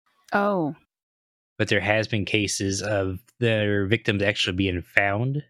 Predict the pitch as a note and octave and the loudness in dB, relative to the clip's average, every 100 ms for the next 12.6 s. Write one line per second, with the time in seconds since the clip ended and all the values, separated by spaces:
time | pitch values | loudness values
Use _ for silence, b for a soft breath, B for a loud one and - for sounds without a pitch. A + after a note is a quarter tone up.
0 | _ _ b b A#3 G#3+ G3+ F#3+ G2+ G2+ | _ _ b b -2 0 0 -2 0 0
1 | G2 G2 G2 G2 G#2 A2 A2 A2 G#2+ G2+ | 0 0 -2 -4 -2 0 2 0 0 0
2 | A#2 A2+ G#2+ G#2+ - G#2 G#2 G2 G2+ G2+ | -2 -2 -2 -2 -2 -2 0 0 -2 -2
3 | G2 D3 D#3 B2 G#2 G2+ - B2 C#3 - | -2 -2 -4 -2 -2 -2 -4 -4 -6 -4
4 | A2+ G#2 G2+ G2+ G2 - B B B B | 0 2 2 2 2 -2 B B B B
5 | _ D#3 B2 A#2+ G#2+ G2 A2+ A2 A2 A2 | _ 0 2 0 0 0 0 -2 0 0
6 | G#2+ A2+ - - A2 G2+ G2 G2+ G2 F#2+ | 0 -2 -6 -2 0 0 0 0 0 -2
7 | F#2+ G2 - _ _ _ _ _ - A#2+ | -2 -4 -10 _ _ _ _ _ 0 2
8 | A#2 C3 A2+ A2 G#2+ G#2 G#2 G2+ G2+ G2+ | 2 0 -2 -2 0 0 0 0 0 -2
9 | - _ _ _ _ - A2 G2 G2 A#2 | -4 _ _ _ _ -2 0 2 0 -2
10 | G#2+ F#2+ F#2+ G2 - C3 A#2 B2 - A2+ | -2 -2 -4 -6 -6 -4 -2 -2 0 0
11 | G#2 G#2+ G2 _ _ _ - G#2 G2 G#2+ | 0 -2 -4 _ _ _ -4 -2 0 0
12 | A2 A2 G2+ G2 F2+ F#2 | 2 2 0 0 -2 -4